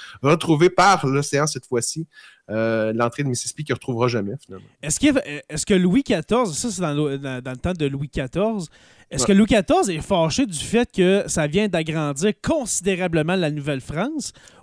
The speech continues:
Speaker 2: ou bien, euh, de l'autre fait que, euh, regarde, tu vas nous mettre dans le trouble avec les, avec les colonies, avec les treize colonies, excuse.
Speaker 1: Les deux.
Speaker 2: Les deux, hein.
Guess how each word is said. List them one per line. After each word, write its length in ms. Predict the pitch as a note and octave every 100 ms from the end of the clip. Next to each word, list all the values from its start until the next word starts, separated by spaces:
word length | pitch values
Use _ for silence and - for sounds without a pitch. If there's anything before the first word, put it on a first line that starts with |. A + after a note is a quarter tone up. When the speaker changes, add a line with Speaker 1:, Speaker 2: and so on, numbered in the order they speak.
| -
Speaker 2:
ou 80 | F#3+
bien, 420 | E3 G#3 B3 B3+
euh, 1000 | D#3 D#3 D#3 D#3 D3+ D3+ D3 C#3+ C3+ C3
de 240 | C3 C3+ E3
l'autre 380 | E3 G#3+ - D3
fait 220 | - G#3+
que, 100 | F3+
euh, 380 | F3 F#3 C3 C#3
regarde, 440 | C3+ E3 F3 C#3+
tu 180 | - C#3+
vas 140 | D3+
nous 80 | D#3
mettre 200 | D#3 F3
dans 80 | D#3
le 80 | C3+
trouble 280 | - F#3
avec 160 | D3+ B2+
les, 400 | C#3 B2+ C3+ B2+
avec 280 | B2 C3+ D3+
les 100 | C3+
colonies, 460 | C#3+ C3+ B2 F3 - _ -
avec 160 | D3
les 100 | D3
treize 220 | C#3+ D3+ C#3+
colonies, 260 | C#3+ C3+
excuse. 400 | F3+ - F3 - _ _ _ _ _ _ _ _ _ _ -
Speaker 1:
Les 140 | C3
deux. 300 | A2+ B2 - _ _ _ _ _ _ _ _
Speaker 2:
Les 160 | D#3 D3
deux, 160 | D#3+
hein. 160 | F3+